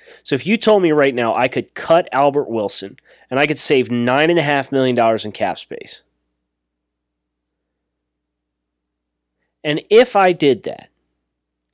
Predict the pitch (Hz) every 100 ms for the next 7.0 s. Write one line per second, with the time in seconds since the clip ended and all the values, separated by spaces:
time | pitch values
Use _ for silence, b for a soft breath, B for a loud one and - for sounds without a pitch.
0 | _ 139 160 196 190 165 160 135 123 131
1 | 127 127 120 - 104 95 - - _ 127
2 | 127 180 208 180 - 98 98 - b b
3 | b b 143 127 - 139 135 135 135 131
4 | 127 - 120 113 113 113 - 123 120 113
5 | 110 107 101 92 76 - - _ - -
6 | 165 156 139 117 107 95 73 - -